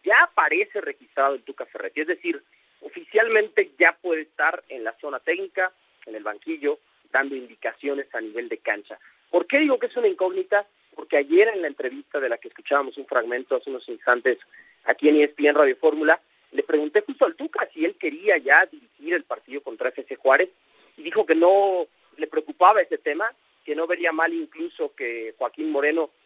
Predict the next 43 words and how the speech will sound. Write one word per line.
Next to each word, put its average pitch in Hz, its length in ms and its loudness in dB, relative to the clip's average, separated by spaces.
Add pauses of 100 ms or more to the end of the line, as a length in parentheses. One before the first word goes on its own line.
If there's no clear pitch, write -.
(160)
se - 80 -6
hiciera 151 360 2
cargo 151 340 2
nuevamente 156 640 0
del - 140 -6
equipo 147 340 -12
en 143 80 -8
esta 143 180 -8
buena 147 260 -4
inercia 139 580 -4 (340)
que 123 100 -12
lleva 139 220 2
desde 123 240 -8
el 113 40 -14
viernes 143 360 -2
pasado 135 480 0
al 123 100 -4
vencer 117 340 -8
a 131 80 -4
Puebla 139 440 0 (380)
el - 120 -20
día 147 160 2
miércoles 151 600 2
en 117 100 -10
el 120 80 -14
uno 143 160 -8
por 127 220 -10
cero 139 200 -2
sobre 127 320 2
Atlas, 147 340 4 (400)
y 156 160 0
el 160 80 6
hecho 175 260 2
de, 160 180 -2 (520)
sobre 131 260 -2
todo, 170 420 0 (320)
que - 100 -16
Ferretti - 400 -8
no 147 260 -2
ha 151 60 -2
dirigido 165 440 -8
ningún 123 340 -10
entrenamiento 135 880 -4